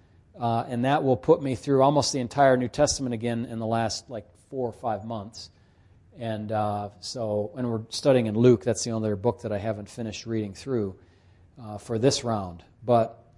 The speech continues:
I encourage you to read through the Scriptures, and hopefully next week I'll have our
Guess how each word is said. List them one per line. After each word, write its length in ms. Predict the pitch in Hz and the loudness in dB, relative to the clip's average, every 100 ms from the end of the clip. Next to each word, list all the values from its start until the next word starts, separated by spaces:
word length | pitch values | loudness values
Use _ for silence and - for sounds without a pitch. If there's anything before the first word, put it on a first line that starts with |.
| _ | _
I 120 | 123 | -4
encourage 440 | 120 - 151 139 131 | -4 4 6 6 6
you 100 | 170 | 2
to 60 | |
read 220 | 123 139 - | 2 -2 -4
through 120 | 123 | -10
the 60 | |
Scriptures, 680 | 107 - - - 85 - - - | -6 -4 -4 -6 -18 -18 -20 -20
and 280 | 113 110 110 | -16 -14 -12
hopefully 340 | 110 127 127 117 | -12 -10 -6 -4
next 300 | 117 - 120 | -4 -6 -4
week 220 | 120 113 | -4 -2
I'll 280 | 104 104 - _ _ _ | -4 -4 -10 _ _ _
have 300 | 123 117 98 | -12 -10 -10
our 280 | 117 110 101 | -14 -14 -14